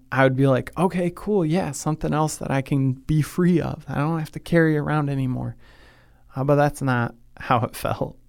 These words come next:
Um, dying always feels like dying.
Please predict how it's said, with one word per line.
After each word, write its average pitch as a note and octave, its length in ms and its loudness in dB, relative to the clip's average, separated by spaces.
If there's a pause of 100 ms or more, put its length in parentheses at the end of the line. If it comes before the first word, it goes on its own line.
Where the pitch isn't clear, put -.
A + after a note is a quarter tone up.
(260)
Um, A#2+ 460 -6 (1500)
dying A#2+ 800 0 (440)
always A#2 580 0
feels A2 400 -4
like A2 260 -8
dying. C#3 480 -12